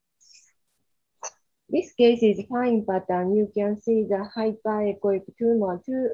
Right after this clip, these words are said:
uh, one, uh, mi-, uh, ten millimeter in, uh, liver, uh, segment three. M F I imaging show the microvascularity and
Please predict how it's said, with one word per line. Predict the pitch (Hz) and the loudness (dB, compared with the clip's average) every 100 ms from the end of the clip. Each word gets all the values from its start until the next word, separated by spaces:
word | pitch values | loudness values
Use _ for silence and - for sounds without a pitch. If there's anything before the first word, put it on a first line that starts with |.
| - | -6
uh, | 165 160 156 | -10 -8 -10
one, | - - 226 247 233 - _ - _ - | -10 0 2 4 0 -6 _ -20 _ -6
uh, | |
mi-, | 170 170 196 180 - | -2 4 4 4 0
uh, | 160 156 165 - _ _ _ _ _ _ | -4 -4 -6 -12 _ _ _ _ _ _
ten | 254 262 240 - _ _ - | 2 2 0 -6 _ _ 4
millimeter | 202 214 202 185 170 170 - | 8 8 8 4 2 2 2
in, | 185 180 175 170 - - | 0 0 0 -4 -8 -8
uh, | 160 156 151 151 - - - - - - - - _ 214 | -4 -2 -4 -6 -8 -10 -10 -10 -12 -14 -16 -20 _ 2
liver, | 202 180 180 - _ _ _ _ _ - | 6 6 6 0 _ _ _ _ _ -4
uh, | 185 - - _ | -4 -6 -20 _
segment | 220 190 196 185 - | 0 2 0 0 -2
three. | 247 196 233 - _ _ _ _ _ - | 2 4 2 -2 _ _ _ _ _ 0
M | 247 254 | 2 2
F | 254 269 | 0 2
I | 226 208 | 2 2
imaging | - 233 214 196 180 190 202 220 - _ _ _ _ _ _ _ _ - | 4 4 4 2 0 -2 -2 -4 -10 _ _ _ _ _ _ _ _ -2
show | 214 208 | 0 2
the | 190 180 180 175 196 208 202 - - | 2 2 2 0 0 0 -2 -6 -2
microvascularity | 208 196 214 240 - - 233 233 240 220 214 196 180 185 | 0 2 0 -2 -6 -4 0 0 2 0 -2 -2 0 0
and | 185 | 0